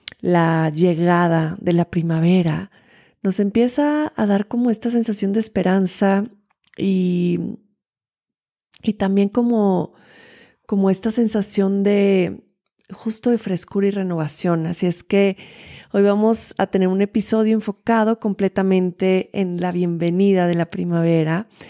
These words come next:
en cuáles son, eh, las cualidades de la primavera, cuáles son estos ritmos que empiezan a presentarse durante este tiempo, qué rutinas poder hacer, qué alimentación,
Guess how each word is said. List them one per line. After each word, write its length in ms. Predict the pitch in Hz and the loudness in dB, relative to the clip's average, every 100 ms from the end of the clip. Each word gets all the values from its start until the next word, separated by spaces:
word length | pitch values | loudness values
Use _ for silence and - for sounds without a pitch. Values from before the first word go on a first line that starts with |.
| - - - - | -20 -20 -20 -12
en 160 | - 185 | -2 -2
cuáles 400 | 196 196 202 202 | 2 2 2 -2
son, 560 | - 202 185 180 175 - _ _ _ _ | -2 0 0 0 -4 -10 _ _ _ _
eh, 220 | 185 185 | -2 2
las 260 | 180 180 - | 2 0 -4
cualidades 640 | - 180 175 180 180 185 | -2 0 2 0 0 -2
de 60 | 185 | -2
la 140 | 185 | -4
primavera, 720 | - 180 170 165 180 175 165 - | -4 -2 0 2 4 2 0 -2
cuáles 280 | 175 175 | -4 -2
son 180 | - 180 | -2 -4
estos 360 | 180 - 180 180 | -4 -2 -4 0
ritmos 400 | 196 190 180 175 | 0 2 0 -2
que 100 | 175 | -6
empiezan 420 | 170 170 185 175 | -2 -2 0 0
a 280 | 175 165 - _ _ - - _ | 0 0 -6 _ _ -20 -20 _
presentarse 840 | - 180 196 185 175 185 180 - 190 | 0 2 2 0 0 -2 -2 0 0
durante 340 | 180 175 175 | 2 0 -2
este 180 | 170 175 | -2 -2
tiempo, 440 | - 160 160 170 | 0 -2 -2 -4
qué 160 | - 196 | -2 -2
rutinas 680 | 202 202 - 220 220 180 170 | 0 -4 -2 0 2 2 -2
poder 280 | - 170 160 | -2 0 0
hacer, 480 | 160 - 156 156 - _ - - - - - - _ | -2 -2 -2 -2 -6 _ -20 -20 -20 -20 -20 -20 _
qué 180 | - 190 | 0 2
alimentación, 1200 | 185 180 185 180 175 170 165 - 208 196 185 185 | 2 0 0 -2 -2 -2 -4 0 0 2 0 -2